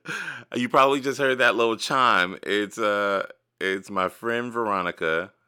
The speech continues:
who is texting me. But anyhow, um, so yeah, I'm taking your calls, I'm taking your texts. If you, if you know my number and you're listening, text me or, um, hit me on Facebook and, uh, and, uh,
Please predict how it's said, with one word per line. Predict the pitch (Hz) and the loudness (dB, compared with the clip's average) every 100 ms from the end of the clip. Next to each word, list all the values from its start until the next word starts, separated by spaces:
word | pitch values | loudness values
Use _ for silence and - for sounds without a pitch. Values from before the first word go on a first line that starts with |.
| _ - | _ -16
who | 90 85 87 - | -10 -8 -8 -8
is | 85 85 85 | -6 -6 -10
texting | - 127 127 - 87 | -10 -10 -8 -8 -10
me. | 73 67 | -8 -10
But | - | -2
anyhow, | 165 135 80 - - _ _ - - - _ - | -2 -2 -6 -10 -12 _ _ -20 -20 -20 _ -6
um, | 92 90 87 87 80 | -2 -2 -4 -6 -16
so | - 147 | -2 0
yeah, | 147 135 - | 0 0 0
I'm | 120 | -2
taking | 131 160 151 151 | -2 -6 -6 -4
your | 143 | -4
calls, | - 151 135 135 | 0 2 2 2
I'm | 127 | -2
taking | 117 131 131 | -4 -4 -4
your | 120 | -6
texts. | 120 131 135 - | -2 0 -2 -4
If | 131 117 | -12 -8
you, | 127 131 - | -6 -6 -6
if | 107 | -8
you | 117 | -4
know | 143 160 | 0 2
my | 160 | 2
number | 151 151 156 165 165 - | 2 2 2 2 2 0
and | 110 120 | -6 -2
you're | 127 | 0
listening, | 135 139 165 151 151 | 0 -2 -4 -4 -4
text | 139 143 139 - | -4 -4 -4 -8
me | 147 147 147 | -6 -6 -6
or, | - 110 107 104 98 _ _ _ _ - | -4 -2 2 0 -2 _ _ _ _ -2
um, | 98 95 95 | 0 0 -2
hit | 98 117 | -4 -2
me | 127 | 0
on | 131 123 | 0 -2
Facebook | - 123 120 101 113 113 - - | -2 -4 -4 -2 2 2 0 -4
and, | 95 95 95 | -2 -2 -2
uh, | 90 90 85 82 82 _ _ - | 0 2 0 -2 -6 _ _ -4
and, | 92 87 | -2 0
uh, | 87 85 80 80 | 0 0 0 -2